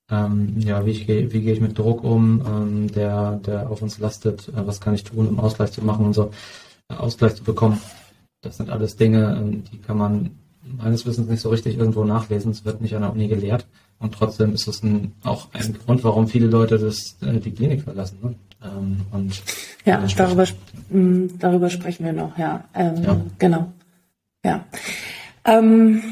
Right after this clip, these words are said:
Speaker 2: ja, vielen Dank erstmal, äh, dafür. Worum geht es jetzt in deinem Buch? Genau.
Speaker 1: Ähm, ja, also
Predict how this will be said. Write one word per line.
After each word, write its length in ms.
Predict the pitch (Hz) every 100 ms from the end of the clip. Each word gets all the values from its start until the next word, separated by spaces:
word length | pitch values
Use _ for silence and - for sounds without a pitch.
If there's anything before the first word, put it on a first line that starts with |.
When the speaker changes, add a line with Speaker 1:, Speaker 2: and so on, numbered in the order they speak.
| - -
Speaker 2:
ja, 180 | 185
vielen 220 | 175 220 202
Dank 140 | 196
erstmal, 420 | 196 190 185 180 185
äh, 180 | 185 180
dafür. 440 | 175 185 - 240 294 - - -
Worum 180 | 214 247
geht 160 | 226 220
es 120 | -
jetzt 160 | 165
in 120 | - 165
deinem 360 | 156 151 151
Buch? 380 | 147 151 139 143 - _ _ _ -
Genau. 300 | 185 151 143 147 - - - - - - - - _ _ - - _ -
Speaker 1:
Ähm, 480 | 123 120 120 117 113
ja, 240 | 107 107
also 380 | 98 113 117 117